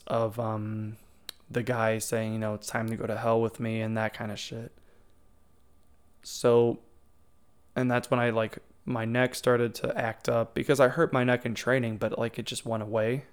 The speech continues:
and I just, it just, I just moved on. But, like, I started having issues with it, and I started having these migraines every day that I still do, and I probably have a bad, you know, something in my neck, or all these,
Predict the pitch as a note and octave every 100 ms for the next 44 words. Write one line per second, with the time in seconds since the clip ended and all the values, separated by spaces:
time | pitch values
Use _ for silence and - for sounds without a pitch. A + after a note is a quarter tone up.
0 | - - A2+ G#2+ A2+ - - - - -
1 | - - - - A#2+ A#2+ A2+ A#2 A2 A2+
2 | B2 C#3 - - - - - - - _
3 | _ - C3 - A#2+ A2+ A2+ - A#2 A2+
4 | A#2 A2+ A#2 C#3 C#3+ - A2+ G#2 G#2+ A2+
5 | - A2 G#2+ A2+ A2 A2 - A2+ A2+ A2
6 | A2+ A#2+ A#2+ A#2+ C3+ C3+ C#3+ B2+ A2+ A2
7 | A2 A2 G#2+ G#2 G#2 G#2 G2+ - A2+ A#2
8 | B2 D3 C3 A2+ C3 A#2+ - A#2 A2 A2+
9 | A#2 A#2 A#2+ B2 A#2+ - A#2 A2+ A#2 A2+
10 | - - - - - C3 C3 C3 C3 C3+
11 | C#3+ B2 - A#2+ C3 - - - - -
12 | - - - - D3 E3 C3